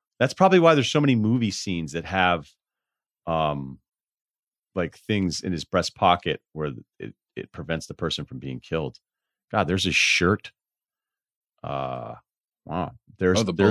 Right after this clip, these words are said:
Speaker 2: bullet
Speaker 1: the
Speaker 2: shirt?
Speaker 1: actual bullet through the speech. It was, like, a fifty-page speech that was in his pocket. So that's, that's what saved him.
Speaker 2: Who does that? Who would, even the toughest guy, why would you be like, "Nah, nah, nah, fuck it, let's give the speech. Whatever." I don't know. Different time, I guess.
Speaker 1: Yeah.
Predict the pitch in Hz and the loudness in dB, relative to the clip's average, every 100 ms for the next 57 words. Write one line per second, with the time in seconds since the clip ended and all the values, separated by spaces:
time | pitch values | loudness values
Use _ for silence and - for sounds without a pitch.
0 | 214 156 123 92 - 101 76 - 95 101 | 4 4 4 4 2 -2 -2 0 2 2
1 | - - - 95 95 85 76 - - 101 | 0 -8 -2 0 2 0 -2 -4 0 2
2 | 113 - - - 85 78 90 92 98 95 | 2 -2 -6 -6 -6 -4 -6 -4 -4 0
3 | 107 92 - 110 104 - - 76 82 76 | 2 2 2 0 0 -2 -6 -4 -4 -4
4 | - 92 98 - - - 65 73 - - | 0 0 0 -4 -6 -6 -4 -4 -4 -8
5 | _ _ _ _ _ _ - 80 - - | _ _ _ _ _ _ -10 -10 -8 -8
6 | - 82 73 69 - - 220 90 98 85 | -2 -2 -2 -8 -12 -4 -4 0 -2 -2
7 | 65 - - 226 180 208 226 208 147 156 | -10 -6 2 4 4 6 6 6 4 0
8 | 135 - 123 101 90 120 113 104 - 82 | 0 0 2 4 2 0 0 0 0 -2
9 | 73 71 65 - 76 53 67 - 69 - | -2 -6 -10 -8 -10 -10 -12 -12 -12 -14
10 | 80 65 - _ 104 71 65 67 - 101 | -14 -16 -20 _ -10 -10 -10 -14 -8 -6
11 | 95 82 80 - _ 135 123 113 113 98 | -4 -6 -10 -18 _ -2 0 0 0 0
12 | 92 92 - _ _ _ _ _ _ - | -2 -4 -6 _ _ _ _ _ _ -8
13 | 90 87 | -6 -6